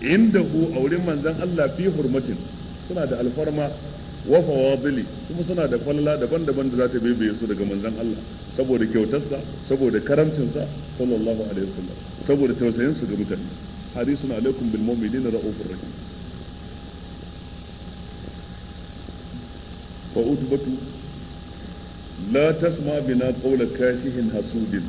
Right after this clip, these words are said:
kadhubin, mubghidin,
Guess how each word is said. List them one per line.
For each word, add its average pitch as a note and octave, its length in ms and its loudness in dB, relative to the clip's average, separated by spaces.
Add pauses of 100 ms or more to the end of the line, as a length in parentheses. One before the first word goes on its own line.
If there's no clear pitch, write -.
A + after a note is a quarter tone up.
(880)
kadhubin, D3 680 6 (880)
mubghidin, D#3+ 720 6